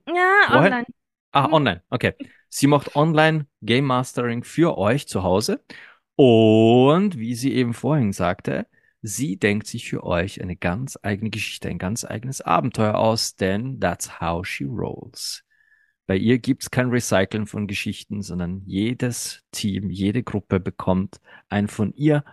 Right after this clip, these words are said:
Speaker 2: maßgeschustertes Adventure. Und wenn ihr lieb zu ihr seid, dann ist sie auch sehr gnädig mit ihren, äh, Hinderniswürfen.
Speaker 1: Was rollst du denn, Jagen?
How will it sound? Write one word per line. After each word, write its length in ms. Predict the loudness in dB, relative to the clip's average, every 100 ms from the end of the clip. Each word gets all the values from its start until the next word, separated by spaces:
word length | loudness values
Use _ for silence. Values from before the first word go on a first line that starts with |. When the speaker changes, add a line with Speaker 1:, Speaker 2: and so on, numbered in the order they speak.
| _ _ _
Speaker 2:
maßgeschustertes 1400 | -4 2 4 2 0 -2 0 -4 -4 -4 -2 -2 -2 -10 _ _ _ _
Adventure. 760 | -4 2 2 2 2 2 2 _ _ _ _ _ _ _ _ _
Und 300 | 0 2 2
wenn 180 | 2 2
ihr 140 | 2 -2
lieb 400 | 0 -2 -2 -8
zu 120 | -10
ihr 160 | -10 -12
seid, 440 | -14 -18 -20 _ _ _ _ _ _
dann 180 | -6
ist 180 | -6 -8
sie 100 | -6
auch 120 | -8 -8
sehr 460 | -6 -2 0 0
gnädig 720 | -2 -2 0 2 0 -2 -6 -4
mit 320 | -4 -4 -12
ihren, 560 | -6 -6 -2 -4 -4 -6 -12 _ _ _ _ -6
äh, 280 | 0 0 -2
Hinderniswürfen. 920 | 2 4 4 2 -2 -4 -4 -6 -8 _ _ _ _ _ _ _ _ _ -8 -6 -2
Speaker 1:
Was 240 | -4 2
rollst 300 | 4 4 2
du 100 | 2
denn, 200 | 6 6
Jagen? 480 | 6 4 4 2 0